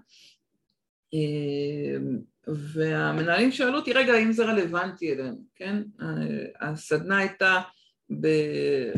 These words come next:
אה, חברה, נקרא לזה, בתעשיית הרכב, ואחד המנהלים אמר, "רגע, אז אוקיי, אני מבין שאת מדברת על המועמדים, אבל אני לא בטוח שזה רלוונטי לנו. אנחנו תעשיית הרכב, אה, לא בטוח שזה רלוונטי לנו." ואני שומעת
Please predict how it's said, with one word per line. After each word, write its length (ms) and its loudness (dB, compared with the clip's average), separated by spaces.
אה, 40 -12
חברה, 300 -8
נקרא 260 -10
לזה, 220 -8
בתעשיית 580 0
הרכב, 440 -2
ואחד 440 0
המנהלים 400 2
אמר, 300 2
"רגע, 260 4
אז 160 -2
אוקיי, 300 -2
אני 120 2
מבין 400 2
שאת 140 -10
מדברת 480 0
על 80 0
המועמדים, 640 -4
אבל 200 2
אני 200 0
לא 200 0
בטוח 200 0
שזה 240 0
רלוונטי 500 2
לנו. 300 -8
אנחנו 280 -8
תעשיית 500 0
הרכב, 480 2
אה, 160 0
לא 320 6
בטוח 220 2
שזה 240 -6
רלוונטי 540 0
לנו." 420 -4
ואני 180 4
שומעת 240 4